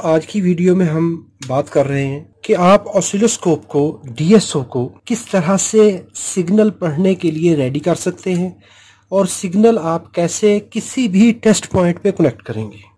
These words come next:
Digital ऑसिलोस्कोप basically क्या चीज़ है कि जो भी हमारे पास कुछ voltage हैं, कुछ भी signal होगा, ये उसको क्या करेगी कि इस display पर शो करवा देगी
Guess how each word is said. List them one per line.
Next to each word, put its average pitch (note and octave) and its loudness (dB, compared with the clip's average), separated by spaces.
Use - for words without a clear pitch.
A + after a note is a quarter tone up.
Digital A3+ 0
ऑसिलोस्कोप A3+ 0
basically G#3+ 4
क्या F3 4
चीज़ C#3 0
है D3 2
कि A3 2
जो F#3 6
भी A#3 6
हमारे F3+ 4
पास F#3 -4
कुछ - -6
voltage E3 2
हैं, E3+ 0
कुछ F3+ -6
भी F#3+ -4
signal F3 -4
होगा, D#3 0
ये E3+ -4
उसको A3 -2
क्या G#3 2
करेगी G3+ -2
कि G3+ -4
इस - -14
display E3+ 0
पर C#3+ 0
शो G#3+ 0
करवा B2+ 2
देगी A2 -10